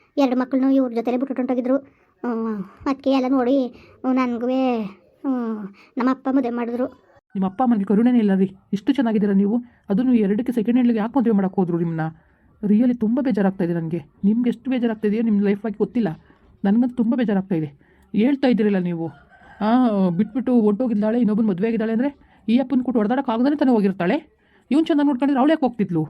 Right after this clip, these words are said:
Speaker 2: ನಿಜವಾಗ್ಲೂ ನಿಮ್ಗೆ ತುಂಬ ಕಷ್ಟ ಆಗಿದೆ ನಿಮ್ಗೆ ಲತವ್ರೆ. ನೋಡಿ, ಮೊದಲು ಬಿಟ್ಬಿಡಿ ಅವನ್ನ, ನಾನು ನೋಡ್ಕೊಳ್ತೀನಿ. ನಾನು ಇದ್ದೀನಲ್ವಾ, ಯಾಕೆ ತಲೆ ಕೆಡ್ಸ್ಕೊಳ್ತೀರಾ? ಏನಾದ್ರೂ ಹೇಳಿಯಪ್ಪ, ಸುಮ್ನೆ ಕೂತ್ಕೊಳ್ತೀರಲ್ಲ ನೀವು. ಆ.
Speaker 1: ಸರ್, ನಾನು ಹೇಳಿದ್ನಲ್ಲ, ನಂಗೆ ಒಂದ್ ಸ್ವಲ್ಪ ಟೈಮ್ ಬೇಕು ಅಂದ್ಬಿಟ್ಟು ದಯವಿಟ್ಟು ನೀವು ನನಗೆ,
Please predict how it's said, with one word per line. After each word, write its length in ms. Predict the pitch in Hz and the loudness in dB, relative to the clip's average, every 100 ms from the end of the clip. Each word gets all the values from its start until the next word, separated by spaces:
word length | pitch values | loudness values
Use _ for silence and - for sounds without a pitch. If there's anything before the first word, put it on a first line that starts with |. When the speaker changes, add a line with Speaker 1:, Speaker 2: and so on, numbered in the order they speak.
| - _ _ _ _ - | -8 _ _ _ _ 2
Speaker 2:
ನಿಜವಾಗ್ಲೂ 420 | 196 269 285 247 | 2 4 2 2
ನಿಮ್ಗೆ 360 | 240 220 226 220 | 2 2 0 -2
ತುಂಬ 200 | 233 320 214 | 0 2 0
ಕಷ್ಟ 200 | - 311 | 0 2
ಆಗಿದೆ 220 | 233 202 | 2 2
ನಿಮ್ಗೆ 200 | 185 170 | 2 0
ಲತವ್ರೆ. 300 | 160 165 254 - _ _ _ _ - | -4 -4 -4 -8 _ _ _ _ -2
ನೋಡಿ, 280 | 185 285 311 _ - | 2 2 -2 _ -2
ಮೊದಲು 220 | 202 311 | 0 0
ಬಿಟ್ಬಿಡಿ 300 | 320 - 190 | -4 -2 -2
ಅವನ್ನ, 180 | 170 165 151 _ _ 190 | -2 -6 -12 _ _ -2
ನಾನು 160 | 220 | 0
ನೋಡ್ಕೊಳ್ತೀನಿ. 440 | 233 - 151 175 - _ _ _ _ - | -2 -4 -12 -14 -18 _ _ _ _ 0
ನಾನು 140 | 202 | 2
ಇದ್ದೀನಲ್ವಾ, 360 | 196 262 185 202 - _ 233 | 2 2 -2 -4 -10 _ -2
ಯಾಕೆ 160 | 285 | 0
ತಲೆ 160 | 269 214 | 0 0
ಕೆಡ್ಸ್ಕೊಳ್ತೀರಾ? 460 | 190 185 170 165 170 _ _ _ _ | -2 -4 -6 -8 -10 _ _ _ _
ಏನಾದ್ರೂ 400 | 208 254 311 240 | 2 2 2 0
ಹೇಳಿಯಪ್ಪ, 360 | 202 214 226 190 185 190 | 2 2 0 -4 -6 -6
ಸುಮ್ನೆ 180 | 320 349 | -6 -4
ಕೂತ್ಕೊಳ್ತೀರಲ್ಲ 520 | 359 247 196 196 180 | -4 -2 -2 -2 -2
ನೀವು. 240 | 180 170 175 - - _ - - | -2 -2 -4 -8 -20 _ -12 -4
ಆ. 20 | 180 165 147 143 - _ | -2 -2 -6 -12 -18 _
Speaker 1:
ಸರ್, 200 | 294 294 | -6 -2
ನಾನು 120 | 294 | 0
ಹೇಳಿದ್ನಲ್ಲ, 360 | 285 269 262 277 285 | 0 0 0 -2 -2
ನಂಗೆ 440 | - _ - 269 | -8 _ 0 2
ಒಂದ್ 40 | 269 | 2
ಸ್ವಲ್ಪ 160 | 262 | 0
ಟೈಮ್ 280 | 269 302 269 | 0 2 2
ಬೇಕು 200 | 254 262 | 0 -2
ಅಂದ್ಬಿಟ್ಟು 280 | 247 254 269 | -4 -2 0
ದಯವಿಟ್ಟು 320 | 269 254 269 | 2 2 0
ನೀವು 180 | 269 269 | 0 0
ನನಗೆ, 240 | 262 262 | 0 -2